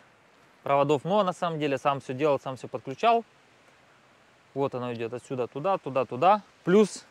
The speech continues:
здесь еще резистор, потому что на эту фару оно не, как бы, работало, но светилась вот эта желтая лампочка, то есть компьютер не видел, что что-то горит.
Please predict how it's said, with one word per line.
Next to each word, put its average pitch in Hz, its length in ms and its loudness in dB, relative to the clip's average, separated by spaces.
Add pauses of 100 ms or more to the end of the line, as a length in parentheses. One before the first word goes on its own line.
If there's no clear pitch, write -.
(120)
здесь 147 280 -2
еще 147 160 0
резистор, 190 560 0 (720)
потому 156 320 0
что 156 440 0 (140)
на 156 180 -2
эту 143 160 -4
фару 151 280 4
оно 135 160 0
не, 131 440 -4
как 131 180 -4
бы, 131 120 2
работало, 190 560 6 (480)
но 196 340 4
светилась 170 640 2
вот 135 160 -6
эта 143 160 -4
желтая 147 340 2
лампочка, 151 480 0 (240)
то 135 60 -6
есть 120 120 -8
компьютер 151 420 -2
не 143 100 -2
видел, 156 300 4
что 135 360 -2
что-то 147 320 -2
горит. 127 280 2